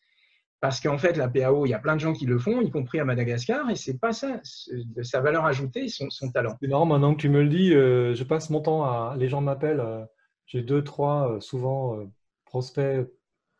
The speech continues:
Speaker 2: par jour. Souvent, hein, au moins un, mais souvent deux ou trois.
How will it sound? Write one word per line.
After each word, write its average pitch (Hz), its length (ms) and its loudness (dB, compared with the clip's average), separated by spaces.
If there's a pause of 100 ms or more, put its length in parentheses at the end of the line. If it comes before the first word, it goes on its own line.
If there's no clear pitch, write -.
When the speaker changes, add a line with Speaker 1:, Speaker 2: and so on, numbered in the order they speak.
Speaker 2:
par 110 180 -8
jour. 170 360 -2 (580)
Souvent, 156 440 0
hein, 123 260 -2
au 165 120 6
moins 151 280 2
un, 170 120 0
mais 139 120 -2
souvent 131 260 -2
deux 131 140 -2
ou 123 120 -2
trois. 170 420 -4